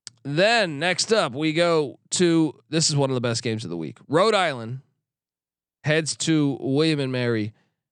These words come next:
Uh, this is a critical game, folks. And, and if ca-, in case you're, if you, if you are not paying attention to the race in, in all these conferences,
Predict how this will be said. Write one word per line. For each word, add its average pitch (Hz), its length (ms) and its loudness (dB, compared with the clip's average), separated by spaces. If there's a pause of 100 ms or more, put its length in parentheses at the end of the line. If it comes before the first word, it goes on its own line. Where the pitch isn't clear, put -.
(380)
Uh, 127 340 2
this 180 140 0
is 170 80 0
a 147 60 -2
critical 175 500 0
game, 135 320 -2
folks. 113 320 -4
And, 127 160 0
and 135 180 0
if 135 200 -2
ca-, 185 240 2 (120)
in 135 60 -6
case 175 300 0
you're, 135 100 -2
if 139 160 -2
you, 170 140 4
if 156 200 -2
you 233 140 0
are 214 100 2
not 175 360 -2
paying 185 240 0
attention 165 400 -4
to 151 100 0
the 127 140 -2
race 139 500 -2
in, 127 140 -6
in 120 180 -6
all 127 100 -2
these 131 140 -4
conferences, 127 640 -2